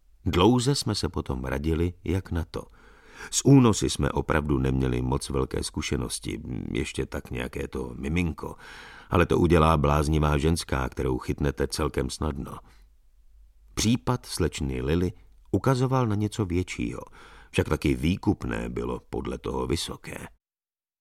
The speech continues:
Ať jsme to obraceli jakkoliv, vycházel nám pořád jediný bod,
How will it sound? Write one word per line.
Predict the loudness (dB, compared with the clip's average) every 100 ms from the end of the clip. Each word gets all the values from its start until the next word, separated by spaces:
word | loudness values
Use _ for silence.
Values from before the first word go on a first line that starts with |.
| _ _ -4
Ať | -2
jsme | 0 0
to | 0
obraceli | 0 2 2 0 0 2 2
jakkoliv, | 2 -2 -4 -2 -2 -6 -20 -20 -20 -20 -20 -8 -2
vycházel | 0 4 4 2 0 2
nám | 2 2
pořád | 0 0 2 0 -2
jediný | 0 0 2 0 0
bod, | 0 -2 -4